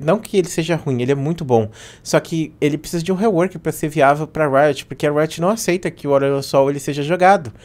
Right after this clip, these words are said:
porque se o Aurelion começar a ser um pouco jogado, a Riot vai destruir o campeão, e isso não é nem um pouco justo.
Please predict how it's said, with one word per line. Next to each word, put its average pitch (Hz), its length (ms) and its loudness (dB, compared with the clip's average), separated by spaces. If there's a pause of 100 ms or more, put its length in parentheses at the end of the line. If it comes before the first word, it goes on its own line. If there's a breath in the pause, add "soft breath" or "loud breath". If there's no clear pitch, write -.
(240 loud breath)
porque - 160 0
se - 80 -6
o 180 40 4
Aurelion 165 260 2
começar 170 300 0
a 160 40 0
ser 185 120 0
um 175 80 0
pouco 175 360 -4
jogado, 143 400 4
a 143 60 2
Riot 147 260 0
vai 156 120 0
destruir 160 340 -4
o 226 40 -8
campeão, 123 380 -2 (360 loud breath)
e 143 80 0
isso 160 180 -4
não 190 140 2
é 175 80 0
nem 156 100 0
um 170 60 -2
pouco - 280 -6
justo. 110 400 -6